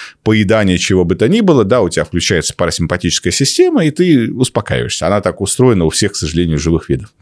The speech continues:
Но, м, второе, что мне кажется, что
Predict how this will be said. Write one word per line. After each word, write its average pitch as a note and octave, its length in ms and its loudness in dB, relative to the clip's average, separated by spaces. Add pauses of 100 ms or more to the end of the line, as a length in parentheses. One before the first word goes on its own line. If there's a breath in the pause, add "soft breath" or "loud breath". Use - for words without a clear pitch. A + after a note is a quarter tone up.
(220 soft breath)
Но, A2+ 300 0 (680 loud breath)
м, F#2+ 220 0
второе, E3+ 300 2
что - 140 0
мне B2 140 4
кажется, F2+ 340 -2
что F2 400 0